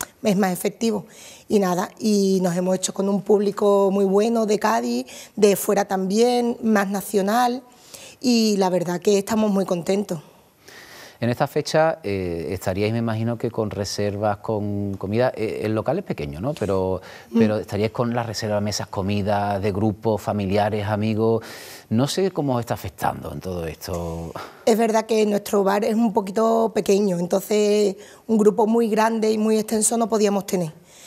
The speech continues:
Speaker 1: Entonces tampoco se ha visto muy variado, porque es verdad que yo ahora puedo tener hasta seis personas, pero yo antes en una mesa como mucho podía tener a diez por el espacio. Pero bueno, no, siempre hay que ver el lado positivo.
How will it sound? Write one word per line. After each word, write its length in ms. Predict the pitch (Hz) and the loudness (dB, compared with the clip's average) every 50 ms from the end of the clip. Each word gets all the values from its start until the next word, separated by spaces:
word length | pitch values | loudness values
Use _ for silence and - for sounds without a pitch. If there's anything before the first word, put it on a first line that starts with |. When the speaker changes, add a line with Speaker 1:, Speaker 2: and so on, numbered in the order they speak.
| - - - - | -20 -20 -8 -6
Speaker 1:
Entonces 320 | 220 185 220 - - 214 | -2 -2 0 0 0 0
tampoco 400 | - 220 220 185 233 220 - 233 | 0 0 0 0 0 -2 0 0
se 160 | 208 - 233 | 0 2 2
ha 100 | 208 208 | 2 0
visto 420 | 202 214 208 214 - - 220 214 208 | 0 -2 -4 -4 -2 0 2 2 4
muy 200 | 214 220 208 196 | 4 4 4 4
variado, 540 | 208 202 196 202 208 208 214 180 156 143 - - - - - - - _ - | 2 2 2 2 2 2 2 0 -4 -6 -10 -16 -20 -20 -20 -20 -20 _ 0
porque 800 | 208 202 196 202 - 214 202 196 190 190 185 180 180 180 - - | 2 2 2 2 2 2 4 4 4 4 4 4 2 0 -2 -2
es 100 | - 208 | -2 0
verdad 320 | 185 196 196 185 202 208 196 | 2 2 2 2 2 0 0
que 120 | 202 208 | 0 0
yo 100 | 202 202 | 2 2
ahora 220 | 202 208 202 196 190 | 2 2 2 0 0
puedo 180 | 220 214 202 | 0 0 0
tener 160 | 202 208 208 | 0 0 0
hasta 160 | 214 214 226 214 | -2 -2 -2 -2
seis 180 | - 233 233 | -2 -2 -2
personas, 600 | - - 208 196 - - 233 240 240 220 226 233 - - - - - - - | -2 -2 0 2 2 2 2 0 -2 -2 -4 -6 -8 -14 -20 -20 -20 -20 -2
pero 200 | - 247 220 208 | 2 2 4 4
yo 180 | 202 196 208 208 | 4 4 4 4
antes 380 | 208 214 220 202 - 226 214 214 | 2 2 0 -2 0 0 2 2
en 100 | 220 220 | 2 4
una 140 | 220 220 | 4 4
mesa 260 | 220 220 220 - - 233 | 4 2 2 0 0 0
como 220 | - 233 226 226 | 0 0 2 2
mucho 240 | 226 226 - 247 202 | 0 0 0 0 0
podía 200 | 226 208 226 208 | 2 0 0 2
tener 200 | 208 220 220 214 | 2 2 2 2
a 80 | 214 | 2
diez 260 | 190 214 208 202 175 - - - - - - - _ _ | 4 4 4 4 2 0 -8 -18 -20 -20 -20 -20 _ _
por 200 | - 240 214 190 | 2 4 4 6
el 100 | 185 175 | 4 2
espacio. 580 | 175 170 - - 185 170 - - - - 151 - - _ _ _ - - - - _ _ | 0 -4 0 0 0 0 0 -2 -8 -12 -12 -14 -18 _ _ _ -20 -20 -20 -20 _ _
Pero 200 | 214 202 190 180 | 4 4 4 4
bueno, 260 | 180 180 170 160 151 - - - - _ _ _ _ - | 4 2 0 -2 -4 -10 -14 -20 -20 _ _ _ _ -4
no, 760 | 208 190 185 180 180 180 185 185 185 185 180 170 180 196 214 240 - - - - - - - - _ - | -2 2 2 4 4 4 2 2 2 2 0 0 -4 -6 -8 -10 -10 -12 -12 -16 -20 -20 -20 -20 _ -2
siempre 340 | - - 220 208 190 190 214 | 0 2 2 2 2 0 0
hay 40 | 185 | 0
que 80 | 220 208 | 2 2
ver 160 | 202 208 196 | 2 4 4
el 100 | 208 208 | 4 4
lado 220 | 202 196 202 196 | 4 4 2 0
positivo. 560 | 190 208 - - 220 196 185 185 165 156 143 | 0 0 -2 0 0 0 2 0 0 0 -4